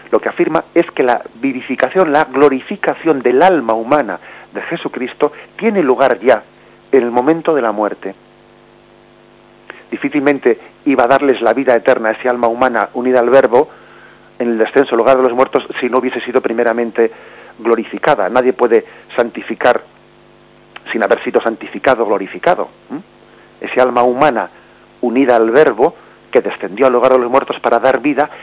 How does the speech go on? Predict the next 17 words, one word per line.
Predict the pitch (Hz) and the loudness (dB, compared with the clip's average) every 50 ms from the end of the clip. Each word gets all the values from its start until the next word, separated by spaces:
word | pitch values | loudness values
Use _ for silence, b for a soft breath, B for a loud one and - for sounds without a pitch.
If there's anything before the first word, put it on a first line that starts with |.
| B B B | B B B
primeramente | - 131 131 131 160 170 165 160 175 175 160 151 | -4 -2 0 2 2 4 4 2 2 2 2 2
había | 139 143 156 143 | 2 4 2 0
recibido | - - - 135 143 147 147 127 | 0 -2 -4 -2 0 2 2 4
la | 117 120 | 4 2
vida, | 147 156 131 123 | 2 2 0 0
es | |
decir, | 117 135 147 - | 0 0 -2 0
había | 120 117 131 156 - | 0 2 2 0 0
sido | - 170 180 165 | 0 0 0 2
glorificado. | 147 139 123 123 110 - 107 101 - - 175 151 110 87 85 - - - _ _ B B B B B B B B B B B B B B B B B B B B B B B _ _ - - - - - | 4 4 2 2 0 -6 -8 -6 -2 0 0 0 0 -2 -6 -12 -18 -20 _ _ B B B B B B B B B B B B B B B B B B B B B B B _ _ -20 -20 -18 -4 0
Por | - 156 - | 2 4 4
eso | - 220 | 4 4
digo | 208 190 185 180 | 6 6 4 4
que | - 135 | 2 0
la | 117 117 | 0 2
muerte, | 127 170 - - - - 123 139 - - _ _ _ b b b b b b _ _ _ | 2 2 2 2 0 -2 -2 -2 -4 -6 _ _ _ b b b b b b _ _ _
eh, | - 117 113 110 107 101 | 0 2 2 2 2 0